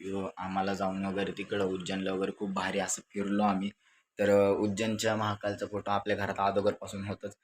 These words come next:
तर त्याचबरोबर मी त्याच्या, त्यासाठी एक माळसुद्धा घेतली, जे तुम्ही पाहू शकता. हा आपला उज्जैनचा फोटो आहे महाकालचा,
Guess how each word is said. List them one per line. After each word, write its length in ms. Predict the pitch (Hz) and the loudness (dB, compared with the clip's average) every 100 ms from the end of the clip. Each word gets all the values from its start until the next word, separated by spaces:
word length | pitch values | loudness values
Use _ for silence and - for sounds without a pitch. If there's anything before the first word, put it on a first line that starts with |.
| _ _ - | _ _ -12
तर 80 | 98 | 0
त्याचबरोबर 600 | 104 101 101 104 101 101 | 2 4 4 2 4 2
मी 140 | 101 | 0
त्याच्या, 500 | 98 98 101 98 98 - - | -2 -2 -2 -2 -2 -6 -6
त्यासाठी 460 | 98 95 104 98 | -4 -4 -6 -6
एक 100 | 95 | -4
माळसुद्धा 560 | 101 104 104 104 104 107 | 0 2 2 0 -2 -2
घेतली, 420 | 95 - 98 98 | -4 -2 0 0
जे 60 | 98 | -2
तुम्ही 380 | - - 101 | -4 -8 -8
पाहू 240 | 95 101 98 | -6 -6 -6
शकता. 460 | - - - 95 101 _ _ _ _ _ _ | -8 -16 -12 -12 -12 _ _ _ _ _ _
हा 160 | 98 98 | -6 -4
आपला 240 | 95 98 | -4 -4
उज्जैनचा 520 | 98 95 - 98 95 98 - | -4 -6 -8 -12 -12 -14 -14
फोटो 260 | 95 - | -16 -10
आहे 180 | 95 95 _ _ _ _ _ _ - | -10 -12 _ _ _ _ _ _ -16
महाकालचा, 680 | 92 90 - 98 - - | -12 -12 -12 -12 -12 -12